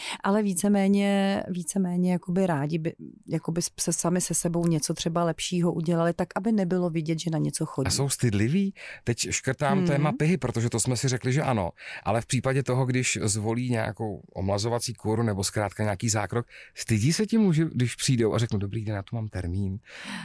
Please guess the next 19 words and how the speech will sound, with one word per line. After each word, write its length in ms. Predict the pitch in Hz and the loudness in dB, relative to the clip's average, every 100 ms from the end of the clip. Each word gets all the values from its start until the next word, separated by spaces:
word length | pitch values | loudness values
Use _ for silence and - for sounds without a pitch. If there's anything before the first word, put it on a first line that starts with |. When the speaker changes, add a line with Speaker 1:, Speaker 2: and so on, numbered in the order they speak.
| - | -12
Speaker 2:
Tak 120 | - | 0
jako, 120 | 185 | 2
Speaker 1:
No, 80 | 208 233 | 4 2
Speaker 2:
jo, 80 | 240 | 2
Speaker 1:
ani 160 | 170 | 2
Speaker 2:
ne- 60 | 190 | 2
Speaker 1:
tak 200 | 247 - | 0 0
ne. 340 | 180 175 190 | 2 4 4
Oni 160 | 202 202 | 4 2
třeba 220 | - 220 | 2 -2
přijdou 380 | - 175 160 175 | -2 0 0 2
a 60 | 180 | 0
řeknou 420 | 185 180 185 190 | 0 0 0 0
prostě, 680 | - 170 - 196 185 180 - | -2 -4 -2 0 2 2 0
eh, 80 | 180 175 | 0 0
že 300 | 170 175 175 | -2 0 0
se 200 | 165 - | 2 0
jdou 160 | 185 185 | -2 -2
po-, 180 | 165 | -4